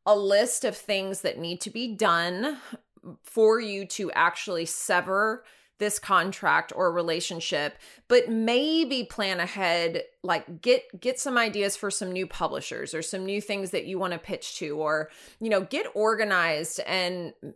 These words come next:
possibly play out your worst case scenario. So, like, okay, if you break up with this editor or publisher, let's say, you know, you pitch something for a couple months or whatever with your agent and nothing hits,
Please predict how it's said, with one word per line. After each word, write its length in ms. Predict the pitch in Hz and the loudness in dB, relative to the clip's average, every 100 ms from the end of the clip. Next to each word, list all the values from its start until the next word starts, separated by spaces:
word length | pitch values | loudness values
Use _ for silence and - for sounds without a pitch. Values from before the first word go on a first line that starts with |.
| _ | _
possibly 580 | - 127 - 202 196 208 | -4 -4 -2 -6 -4 -4
play 300 | 196 214 196 | -4 0 4
out 200 | 196 - | 6 4
your 140 | 196 | 0
worst 300 | 190 190 185 | 0 0 -2
case 180 | - 185 | -4 -4
scenario. 540 | - 175 214 202 165 - | -2 0 2 4 0 -4
So, 240 | - 170 | -2 0
like, 260 | 170 160 - - - - | 2 0 -4 -20 -20 0
okay, 300 | 262 262 165 | 2 2 0
if 140 | 170 | -2
you 80 | 202 | -6
break 240 | 226 220 240 | -2 0 2
up 100 | 226 | 2
with 160 | 233 | 2
this 180 | 220 220 - | 2 0 2
editor 300 | 208 202 185 | 2 4 2
or 60 | |
publisher, 800 | - 285 262 254 196 190 185 214 - - | 2 0 0 2 4 6 6 4 -6 -8
let's 300 | 240 277 - | -2 -2 -2
say, 720 | - 269 226 220 226 220 226 - - - - - _ _ | -2 4 6 6 4 -2 -4 -8 -20 -20 -20 -20 _ _
you 100 | 294 | 4
know, 260 | 302 233 220 - - - | 6 6 4 -2 -8 -4
you 720 | 220 190 214 208 202 190 175 | -4 -2 -4 -4 -4 -4 -6
pitch 240 | - - - | -4 -4 0
something 460 | 330 285 294 269 | 0 0 -2 -2
for 640 | 269 220 196 185 175 175 - _ _ - | -4 -2 2 4 4 2 -4 _ _ -14
a 80 | - | -2
couple 280 | 262 269 262 | 2 2 4
months 480 | 247 233 - - | 4 2 -2 -4
or 380 | 175 151 139 - - | -2 -2 -4 -10 -16
whatever 440 | 180 220 226 220 | -4 2 2 2
with 140 | 208 | 0
your 120 | 214 - | -2 -2
agent 440 | 190 185 175 170 | -2 -2 -4 -4
and 400 | - 170 170 175 | -6 -6 -6 -4
nothing 380 | 185 190 196 175 | 0 0 -2 -6
hits, 580 | 180 175 - - - | -6 -4 -4 -4 -10